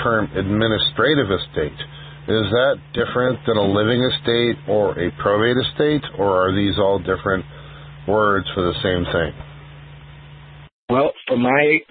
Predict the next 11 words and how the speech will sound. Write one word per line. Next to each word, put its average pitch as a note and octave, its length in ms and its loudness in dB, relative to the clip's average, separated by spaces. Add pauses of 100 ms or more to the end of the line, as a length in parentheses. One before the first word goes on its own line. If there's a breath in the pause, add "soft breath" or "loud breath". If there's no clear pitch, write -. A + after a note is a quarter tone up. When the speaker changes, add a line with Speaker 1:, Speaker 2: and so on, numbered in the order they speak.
(140)
Speaker 2:
research E3 500 2
and D3 120 4
understanding, D3+ 680 2
again, A#2 240 2
not A#2+ 180 0
the B2 140 2
expert, C3 400 0 (500 loud breath)
um, A2+ 540 2 (500)
when B2+ 380 2
we, C#3 200 2
when B2 380 2